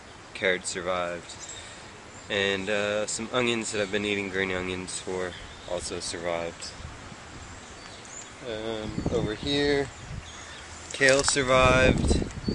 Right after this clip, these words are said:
uh, spinach and lettuce obviously all survived, mache survived, all of it's doing good, and I've been eating this lettuce and spinach. I've been having solids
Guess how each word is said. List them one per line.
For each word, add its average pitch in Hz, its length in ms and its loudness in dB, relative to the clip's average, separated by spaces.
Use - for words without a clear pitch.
uh, 95 360 -2
spinach 104 640 0
and 90 260 -2
lettuce 98 380 4
obviously 92 640 2
all 90 200 2
survived, 90 840 4
mache 90 480 0
survived, 87 960 -2
all 90 140 -4
of 90 100 -4
it's - 200 -6
doing 92 320 -4
good, 92 240 -2
and 98 140 -2
I've 95 160 0
been 98 180 -2
eating 98 340 0
this 87 440 -4
lettuce 101 360 4
and 90 140 -6
spinach. 98 460 0
I've - 320 -2
been 92 160 -8
having 90 280 -2
solids 87 800 -2